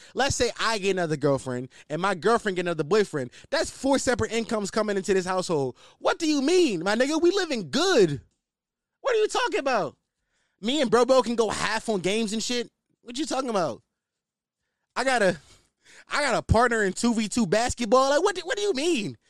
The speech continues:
Like, this sounds, this sounds like, this sounds like an amazing world. But for some reason, so-, society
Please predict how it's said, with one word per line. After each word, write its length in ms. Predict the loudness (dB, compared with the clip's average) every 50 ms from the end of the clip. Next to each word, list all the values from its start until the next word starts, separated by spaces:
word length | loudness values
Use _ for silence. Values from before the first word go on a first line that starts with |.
| _ -18 -6
Like, 220 | -4 -4 -4 -2 0
this 160 | -2 0 0
sounds, 320 | 0 0 0 0 0 -2
this 160 | -4 -6 -4
sounds 220 | 0 0 0 0 0
like, 80 | -4
this 160 | -8 -8 -6 -4
sounds 160 | -4 -4 -4
like 100 | -4 -4
an 80 | -2
amazing 480 | -2 0 2 2 2 2 0 0 0 0
world. 440 | 0 2 2 2 2 0 -2 -4 -10 _ _ _ _ -20 -10 0
But 120 | 0 2 2
for 100 | 2 -4
some 320 | -2 0 0 0 2 2
reason, 320 | 2 2 2 2 0 -4 -8
so-, 220 | -6 -8 -8 -8
society 680 | -8 -6 -4 -2 0 2 2 2 2 0 -2 -4 -6